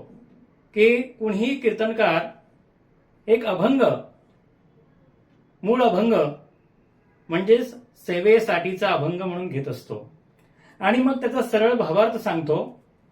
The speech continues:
आणि त्याच्यानंतर त्याच्यावरती आपण सविस्तर निरूपण करतो. आता निरूपण करताना जे शब्द,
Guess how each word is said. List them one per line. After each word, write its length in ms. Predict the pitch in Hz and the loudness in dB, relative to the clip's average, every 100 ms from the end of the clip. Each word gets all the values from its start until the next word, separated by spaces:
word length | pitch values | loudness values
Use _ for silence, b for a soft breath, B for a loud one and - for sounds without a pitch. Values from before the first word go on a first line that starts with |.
| _ - | _ -6
आणि 180 | 180 208 | -4 -4
त्याच्यानंतर 580 | 175 165 226 196 214 208 | -4 -2 -2 -2 -4 -4
त्याच्यावरती 540 | 180 175 185 180 175 | -4 -4 -4 -4 -4
आपण 240 | 170 170 180 | -4 -4 -10
सविस्तर 580 | - 147 151 - 214 220 | -8 -6 -6 -6 -6 -4
निरूपण 440 | 175 165 165 196 | -4 -6 -6 -6
करतो. 380 | 208 135 113 117 - _ _ _ _ _ b b b - | -6 -8 -8 -14 -16 _ _ _ _ _ b b b -6
आता 200 | 202 262 | -2 2
निरूपण 480 | 233 226 247 285 277 | 6 6 6 0 0
करताना 680 | 240 226 233 220 147 143 175 - - _ _ _ _ _ _ _ _ _ _ _ 160 | 0 0 0 0 0 -2 -4 -10 -20 _ _ _ _ _ _ _ _ _ _ _ -4
जे 380 | 175 233 269 269 | 6 8 6 0
शब्द, 380 | - 208 208 | -2 -2 2